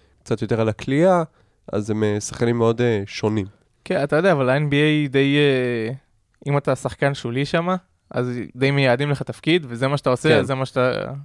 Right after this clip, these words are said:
Speaker 2: זה מה שיקרה, בין אם
Speaker 3: אתה
Speaker 2: אתה טוב בו
Speaker 3: מתמחה,
Speaker 2: ובין אם
Speaker 3: אתה
Speaker 2: לא.
Speaker 3: מתמחה בתפקיד שנותנים
Speaker 1: כן,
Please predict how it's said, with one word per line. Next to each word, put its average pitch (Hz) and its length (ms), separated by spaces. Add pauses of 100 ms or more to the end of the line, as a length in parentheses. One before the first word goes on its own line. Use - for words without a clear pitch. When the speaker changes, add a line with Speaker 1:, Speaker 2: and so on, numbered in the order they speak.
(440)
Speaker 2:
זה 131 220
מה 139 80
שיקרה, 156 340
בין 139 140
אם 135 80
Speaker 3:
אתה 131 120
Speaker 2:
אתה 123 80
טוב 139 120
בו 135 60
Speaker 3:
מתמחה, 123 220
Speaker 2:
ובין 143 100
אם 120 60
Speaker 3:
אתה 120 80
Speaker 2:
לא. 156 120
Speaker 3:
מתמחה 113 400
בתפקיד 113 440
שנותנים 92 360
Speaker 1:
כן, 117 100